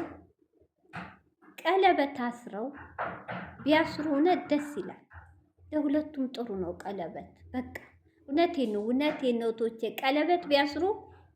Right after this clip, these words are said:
የብሩኬ አፍቃሪ የሚሉትም እነ ርካሽ ሴቶች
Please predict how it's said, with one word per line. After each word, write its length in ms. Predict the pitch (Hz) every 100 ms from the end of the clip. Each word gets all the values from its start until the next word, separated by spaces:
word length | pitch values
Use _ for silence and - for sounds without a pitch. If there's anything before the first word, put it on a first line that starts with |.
| -
የብሩኬ 480 | 247 269 339 359 370
አፍቃሪ 400 | 381 370 - 349 359
የሚሉትም 600 | 339 339 320 349 415 381
እነ 280 | 262 254 233
ርካሽ 340 | 262 - 233 -
ሴቶች 440 | 208 208 160 -